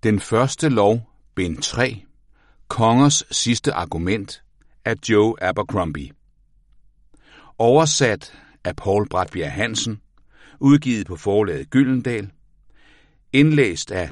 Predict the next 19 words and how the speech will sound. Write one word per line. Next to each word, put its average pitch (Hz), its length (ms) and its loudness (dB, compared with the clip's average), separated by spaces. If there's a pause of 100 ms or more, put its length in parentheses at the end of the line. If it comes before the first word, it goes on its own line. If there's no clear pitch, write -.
(120)
Dan 95 180 -6
Schlosser 117 460 0 (380)
for 92 160 -6
Gyldendal 131 680 2 (320)
år 147 120 2
to 151 240 0
tusind 110 380 -6
og 117 80 -2
sytten. 78 380 -4 (3500)
Til 147 200 4
de 147 100 2
fire 147 360 2
læsere, 92 600 -2 (480)
I 101 180 -4
ved 113 180 0
selv, 92 380 -6
hvem 92 260 -4
I 101 120 -2
er. 78 220 -4